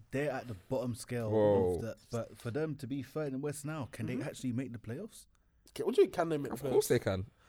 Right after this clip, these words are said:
Speaker 1: Listen, they could l-, the second half
Speaker 3: Of
Speaker 1: of the
Speaker 3: course they
Speaker 1: season
Speaker 3: could,
Speaker 1: can
Speaker 3: 'cause,
Speaker 2: Yeah.
Speaker 3: 'cause it's so close. But, like,
Speaker 2: Mm.
Speaker 3: I don't, I don't see what would happen for them to, to, to fall out like that.
Speaker 1: Yeah,
Speaker 2: To,
Speaker 1: they
Speaker 2: to,
Speaker 1: sh-
Speaker 2: to not make even the top
Speaker 3: I'm
Speaker 2: ten.
Speaker 3: so surprised by that, you know, honestly.
Speaker 2: Mm.
Speaker 1: Yeah.
Speaker 3: 'Cause when they made that trade,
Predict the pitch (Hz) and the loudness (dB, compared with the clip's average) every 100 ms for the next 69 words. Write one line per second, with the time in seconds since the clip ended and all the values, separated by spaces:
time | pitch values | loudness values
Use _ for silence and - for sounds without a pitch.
0 | _ _ 104 117 110 92 - 101 95 120 | _ _ -12 -10 -10 -12 -16 -20 -12 -8
1 | 123 95 95 95 98 104 - - 110 120 | -8 -8 -8 -6 -6 -10 -10 -6 -4 -4
2 | 120 113 - 453 - 330 233 - - 392 | -2 2 10 10 10 8 6 6 6 4
3 | 381 - 107 - 247 226 202 - 196 208 | 10 10 10 6 10 10 8 4 4 6
4 | 180 - - 156 160 143 113 - _ _ | 2 2 2 6 6 6 0 -8 _ _
5 | 202 233 - 233 233 240 202 170 175 160 | 8 10 10 10 10 6 2 4 4 4
6 | 180 175 156 143 143 139 139 123 - _ | 2 0 -2 -2 -2 -2 -2 -2 -6 _
7 | - 131 117 - 117 - 139 143 98 117 | -6 -4 -4 -6 -10 -4 0 0 0 -2
8 | 120 120 - 110 117 113 110 117 104 - | -2 -4 -8 -10 -2 0 2 2 2 4
9 | 120 120 123 120 131 123 113 107 - 247 | 4 6 4 2 4 6 8 6 10 12
10 | 349 262 269 247 226 - 208 180 147 147 | 12 12 12 12 12 8 10 10 8 6
11 | 135 131 139 147 175 139 135 120 117 107 | 6 2 2 4 2 0 -2 -2 -2 -2
12 | 98 120 117 196 269 311 254 262 220 190 | -2 2 6 12 12 12 10 6 6 4
13 | - 180 175 | 4 4 4